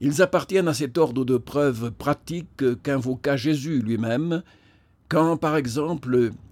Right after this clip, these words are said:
il dit aux envoyés de Jean le Baptiste, « Allez et rapportez à Jean ce que vous avez entendu et ce que vous avez vu. Les aveugles recouvrent la vue, les boiteux marchent, les lépreux sont nettoyés,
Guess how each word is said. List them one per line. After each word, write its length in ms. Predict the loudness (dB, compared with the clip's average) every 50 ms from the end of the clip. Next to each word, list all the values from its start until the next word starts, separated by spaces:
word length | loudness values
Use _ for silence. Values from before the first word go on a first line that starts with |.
| -6
il 140 | -4 -2 -2
dit 140 | 0 0 2
aux 160 | 2 2 2 2
envoyés 420 | 2 2 2 2 2 2 2 2
de 140 | 2 0 -2
Jean 180 | -2 0 0
le 80 | 0 -2
Baptiste, « 720 | -2 -6 -8 -6 -4 -2 -2 -2 -2 -6 -8 -6 -6 -4 -4 -6 -8 _ _ _ _ _ _ -2
Allez 380 | 2 4 4 6 4 2 0 _ _ _ _ _ _ _ _ -10
et 140 | -8 -4 -2
rapportez 520 | -2 0 2 2 2 2 0 0 2 2
à 100 | 2 2
Jean 280 | 2 0 0 2 0 0
ce 160 | -2 -4 -8
que 140 | -6 -4 -2
vous 200 | -2 0 0 0
avez 300 | 0 0 2 2 2 2
entendu 540 | 0 0 -2 -2 0 0 0 0 0 -2 -2 -6 -14 -20 _ _ _ _ -12
et 80 | -10 -8
ce 140 | -8 -6
que 140 | -6 -4 -2
vous 180 | -2 -2 0 0
avez 180 | 0 2 2
vu. 280 | 2 2 0 -2 -2 -4 _ _ _ _ _ _ _ -20 -20 _ _ _ -16 -12
Les 180 | -8 -6 -4
aveugles 440 | -2 0 2 2 2 2 2 2 0
recouvrent 560 | 2 2 2 0 0 2 2 2 2 0 0
la 140 | 0 0 0
vue, 260 | 0 -2 -2 -4 -4 -6 -12 _ _ _ _ _ -16
les 140 | -12 -12 -8
boiteux 360 | -4 -2 -2 -2 0 0 0
marchent, 520 | 2 2 0 0 -2 -8 -14 -14 -12 -12 -12 -12 -14 _ -10
les 100 | -8 -4
lépreux 380 | -2 -2 -2 0 0 0 0 0
sont 220 | -2 -2 -2 0
nettoyés, 540 | 0 0 0 2 2 4 4 4 4 2